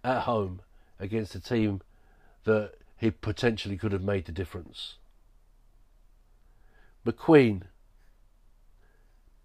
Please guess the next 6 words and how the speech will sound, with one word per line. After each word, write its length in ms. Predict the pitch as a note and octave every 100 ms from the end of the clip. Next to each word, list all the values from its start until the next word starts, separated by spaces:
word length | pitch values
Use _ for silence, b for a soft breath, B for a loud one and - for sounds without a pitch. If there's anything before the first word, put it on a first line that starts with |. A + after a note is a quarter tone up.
| - - - - - - - - - -
a 80 | B2
game 320 | G#2+ C#3 C3
changer, 500 | - A#2+ G#2 F#2+ F2+ - - - - - - - - - - -
an 120 | A2
impact 420 | B2+ A2+ A#2 G#2
player, 360 | G#2+ G2 F#2+